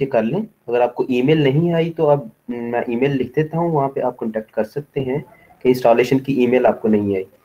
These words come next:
वरना आप फ्लटर डॉट डेव पे जाएं और वहाँ पे जाके आपको सारी getting started में जाएं, वहाँ से आप सारा कुछ अपनी, कैसे आपने install करना है, वो आपको पता चल जाएगा। और कल का session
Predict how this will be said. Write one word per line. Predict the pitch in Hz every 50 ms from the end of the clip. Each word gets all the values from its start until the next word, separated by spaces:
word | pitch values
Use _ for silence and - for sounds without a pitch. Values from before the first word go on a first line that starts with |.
| _ - _ _ -
वरना | 123 131 143
आप | 147
फ्लटर | - - 127 120 117 156 156
डॉट | 147 139 143 143 139
डेव | 120 117 117 - -
पे | 156 147
जाएं | 135 107 113 151 208 - _ _ _ -
और | 113 107
वहाँ | 107 107 120 120 -
पे | 135
जाके | 127 123 117 117 117 - 123
आपको | 117 120 120 113 - -
सारी | 117 - - 120 120 127 127 123 - - 120
getting | 113 117 131 139 -
started | - 117 113 110 120 113
में | 120 120 117
जाएं, | 117 110 110 110
वहाँ | 113 110 110 110 110
से | - 117
आप | 110 110 _ _
सारा | - - 117 117 120
कुछ | 117 120 - -
अपनी, | 110 - - 113 113 113 113 107 - _ _ -
कैसे | 117 117 - 127
आपने | 113 110 113 110 107 107 107 107 -
install | 110 107 - 110 113 127
करना | - - 110 104 107 131
है, | 156 - 127
वो | 113
आपको | 104 - - - 110
पता | - 104 - 101
चल | - - 101 98 -
जाएगा। | 98 92 92 95 98 98 _ _ _ _ _ _ _ _ _ _ _ _ _ _ _ -
और | - 190 95 95 95 - - - - _ _ -
कल | 120 131
का | 139 - 160
session | - 123 - - 160 156